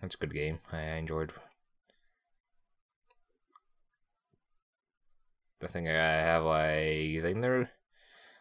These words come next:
well, I remember one of the recent things I fucking battled a bootleg Paul Blart Ghost, so I think that was, like, the last major thing I did.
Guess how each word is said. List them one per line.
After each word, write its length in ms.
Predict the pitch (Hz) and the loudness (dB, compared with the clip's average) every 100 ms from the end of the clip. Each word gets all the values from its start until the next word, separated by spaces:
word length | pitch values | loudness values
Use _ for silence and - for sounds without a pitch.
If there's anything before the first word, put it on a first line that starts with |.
| _ - | _ 4
well, 240 | 95 101 | 12 12
I 60 | 104 | 12
remember 360 | 107 123 117 - _ _ - | 12 10 8 2 _ _ -4
one 140 | 95 98 | 4 6
of 40 | |
the 60 | 90 | 8
recent 240 | 87 95 | 6 4
things 120 | 87 | 4
I 100 | 80 78 - | 4 2 0
fucking 400 | 85 - 82 76 | 0 0 -2 4
battled 300 | 82 82 78 | 8 8 8
a 200 | 76 76 - - - - - | 2 2 -4 -14 -12 -10 -2
bootleg 500 | 107 117 113 104 92 | 2 8 12 12 10
Paul 260 | - 104 95 | 6 8 10
Blart 560 | 92 95 95 95 - - - - _ _ _ _ _ _ _ - | 12 12 12 10 2 -4 -16 -20 _ _ _ _ _ _ _ -2
Ghost, 420 | 85 78 87 - | 2 4 2 -2
so 520 | - 67 55 62 80 - _ _ _ _ _ _ _ _ _ _ _ - | -2 -2 0 -2 -4 -8 _ _ _ _ _ _ _ _ _ _ _ -10
I 40 | |
think 100 | - | 0
that 60 | 107 | 4
was, 100 | 90 | 6
like, 140 | 90 | 6
the 60 | 85 | 6
last 220 | 80 82 | 6 6
major 240 | 90 82 - | 4 2 0
thing 200 | - 78 | 0 -2
I 60 | |
did. 340 | 71 65 73 | -2 -2 -2